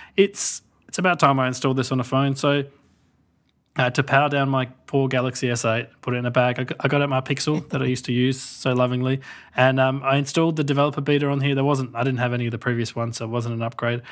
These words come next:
And I just wanna give you a few super quick impressions from some of the things I noticed, because I haven't done developer preview one, two, and three, like, apart from just playing with them on another phone. So th-, there's a few things that just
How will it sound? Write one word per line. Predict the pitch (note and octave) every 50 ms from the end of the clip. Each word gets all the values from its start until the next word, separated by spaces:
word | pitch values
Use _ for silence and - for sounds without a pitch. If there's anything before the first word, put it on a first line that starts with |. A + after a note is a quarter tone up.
| - - - - -
And | - C#3 D3 D#3 - - _ _ _
I | - C#3+
just | E3+ E3+
wanna | G#3+ A3+ G#3
give | G3+ G#3+
you | G3+ F#3+ E3+ D#3+ - -
a | -
few | - - - - F#3+ F#3+ F#3+ F#3 F#3
super | E3 - - F3 F#3 F#3 - C#3+
quick | - - D3+ - - - - - _ -
impressions | C#3 A#2 - C3 B2+ A#2+ - B2+ G#2+ -
from | - A#2+
some | A2+ - C#3 C3
of | B2 A#2+
the | -
things | B2+ B2+ B2 A#2
I | C3 B2
noticed, | B2 B2 B2 B2 B2 -
because | - C3 C#3+ C#3 C3+ C3+ - - - - - - -
I | - C3+ D#3
haven't | D#3 E3+ D#3 D3+ A#2+
done | A#2 C3 C3+ C3+ C3 B2 A#2+
developer | A#2+ C3 B2+ B2+ B2 A#2+ -
preview | - - C#3 C3 B2 A#2+ A#2+
one, | A#2 B2 B2+ A#2+ A2+
two, | - C3 A#2+
and | A#2 A2
three, | - - A#2+ C3+ D#3
like, | D#3 C#3+ A2+ -
apart | B2 A2+ C3 B2 A#2+ A#2
from | - B2 A#2 A2+ A2+ A2+ A2+ - _
just | - - - - -
playing | - B2 A#2+ A#2+
with | A#2 A2+
them | A2+ A#2 A2+
on | A#2+ A2+
another | A2+ A2 A2 A2 G#2
phone. | - A#2 A#2 C3 D#3+ E3 - - - - -
So | - - D#3+
th-, | E3 - -
there's | - D#3+ D#3+
a | E3+
few | - - F#3+ G#3
things | - G#3 F#3+ D#3+
that | D3 C3
just | A#2+ B2 A#2+ - -